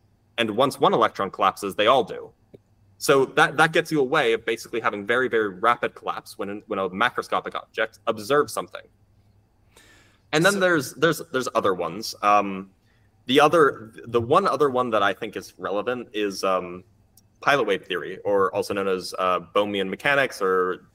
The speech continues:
Speaker 1: de Broglie-Bohm mechanics or whatever. This is actually a completely deterministic, um, theory of quantum mechanics, which basically says you have the wave function doing its thing, evolves under the Schrodinger equation,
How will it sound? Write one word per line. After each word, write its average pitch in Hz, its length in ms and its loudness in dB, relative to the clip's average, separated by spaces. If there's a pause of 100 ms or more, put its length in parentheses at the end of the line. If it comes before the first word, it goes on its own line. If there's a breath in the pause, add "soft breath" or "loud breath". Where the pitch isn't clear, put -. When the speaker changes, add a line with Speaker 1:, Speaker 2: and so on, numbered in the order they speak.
(140)
Speaker 1:
de - 60 -14
Broglie-Bohm 95 600 -2
mechanics 110 460 -2
or 92 40 -8
whatever. 98 340 -2 (340 soft breath)
This 135 160 -4
is 143 80 2
actually 151 260 4
a 131 40 0
completely 131 400 -4
deterministic, 120 760 -2 (180)
um, 92 520 2 (1300)
theory 104 180 2
of - 80 -4
quantum 92 200 2
mechanics, 92 380 -4
which 113 140 -2
basically 160 340 2
says 117 420 4
you 113 140 -4
have 113 220 2
the 110 60 -4
wave 208 200 4
function 147 460 -2 (100)
doing 117 220 0
its - 140 -4
thing, 98 340 -4
evolves 95 320 0
under 98 100 -2
the 92 80 -4
Schrodinger 90 320 -2
equation, 90 400 -6